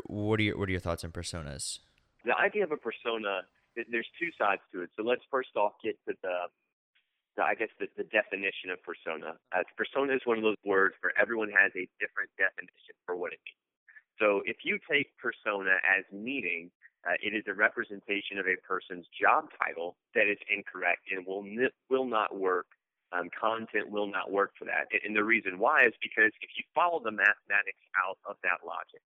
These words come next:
Speaker 2: that logic says, "All right, I need to have content structured to a person's job title." Uh, then you say, "I have multiple different products," and then you say, "I have multiple different steps in a buying process or, or, or buying cycle." And you,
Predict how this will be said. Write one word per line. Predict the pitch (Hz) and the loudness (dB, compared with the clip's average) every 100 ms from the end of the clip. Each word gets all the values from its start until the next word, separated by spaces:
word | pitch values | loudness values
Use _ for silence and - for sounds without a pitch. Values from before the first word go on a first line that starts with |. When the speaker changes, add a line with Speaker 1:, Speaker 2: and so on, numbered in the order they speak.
| _ _ - | _ _ -2
Speaker 2:
that | 104 | -2
logic | 117 123 127 123 - | 2 0 0 -10 -6
says, | 101 101 98 _ 98 | -4 -2 -4 _ -6
"All | |
right, | 87 85 - | -4 -4 -4
I | 107 | -6
need | 139 143 117 | -4 -10 -12
to | - | -4
have | 101 98 95 - - | 0 0 0 -4 -14
content | - 139 151 - 131 117 - | -4 -2 -4 -8 -12 -12 -10
structured | - 113 - 107 - - | -6 -4 -4 -8 -6 -4
to | 107 92 | -4 -4
a | 98 | -8
person's | - 104 - 95 _ | -4 -4 -4 -20 _
job | 92 87 - | 0 0 0
title." | 82 82 120 _ _ - - - | -2 -2 -6 _ _ -20 -20 -4
Uh, | 90 - | -2 -2
then | 98 123 139 | 2 2 4
you | 127 - | -4 2
say, | 104 98 | 4 6
"I | 82 98 | 6 4
have | - 95 90 90 90 87 _ 104 | 6 4 6 2 -2 -8 _ -12
multiple | 120 123 117 110 | -10 -10 -10 -10
different | - 87 - | -10 -14 -4
products," | 160 101 95 - - | -2 0 -2 -4 -12
and | 107 | -8
then | 113 | -8
you | 117 - | -8 0
say, | 101 | 4
"I | 98 | 4
have | 104 | 2
multiple | 104 - - 101 | -6 -8 -10 -6
different | 101 95 - _ | -6 -8 -14 _
steps | - 101 - - | 2 2 2 -8
in | 92 | -8
a | 90 | -4
buying | 92 92 90 - | 0 2 2 -2
process | 92 92 - 90 - | -2 -2 -2 -8 -8
or, | 87 - - | -8 -8 -6
or, | 92 | -4
or | 73 85 - | -4 -6 -4
buying | 90 87 85 - | 0 2 0 -8
cycle." | 92 - _ _ - - - | -20 -20 _ _ -20 -20 -8
And | 123 | -4
you, | 123 113 | -2 -4